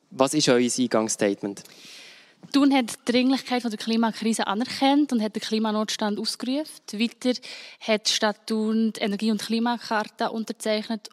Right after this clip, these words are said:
Speaker 2: und auch das ist ein lobenswerter und sehr wichtiger Schritt in Richtung Klimaschutz. Und heute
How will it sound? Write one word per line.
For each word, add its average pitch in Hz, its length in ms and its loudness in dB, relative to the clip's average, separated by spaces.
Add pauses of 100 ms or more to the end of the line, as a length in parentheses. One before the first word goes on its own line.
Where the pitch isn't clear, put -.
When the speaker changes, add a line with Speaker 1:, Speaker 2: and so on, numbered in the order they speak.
Speaker 2:
und 202 180 -4
auch 202 80 -2
das 202 320 -2
ist 202 160 -4
ein 214 80 -4
lobenswerter 214 640 0
und 190 100 -4
sehr 196 200 -2
wichtiger 214 360 -2
Schritt 196 440 -8 (340)
in 214 140 -2
Richtung 202 320 -6
Klimaschutz. - 680 -6 (680)
Und 226 360 0 (180)
heute 262 200 0